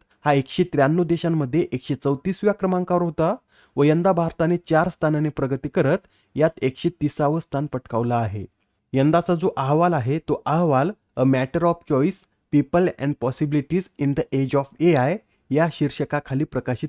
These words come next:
करण्यात आला आणि या अहवालातील माहितीनुसार सध्या भारत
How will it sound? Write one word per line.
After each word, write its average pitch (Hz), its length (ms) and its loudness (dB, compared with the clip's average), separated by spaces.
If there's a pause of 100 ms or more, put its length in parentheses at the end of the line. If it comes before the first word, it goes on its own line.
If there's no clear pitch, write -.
करण्यात 120 320 -2
आला 101 260 -6 (340)
आणि 156 240 4
या 180 160 4
अहवालातील 160 600 2
माहितीनुसार 165 680 0 (120)
सध्या 147 360 -4
भारत 156 360 -2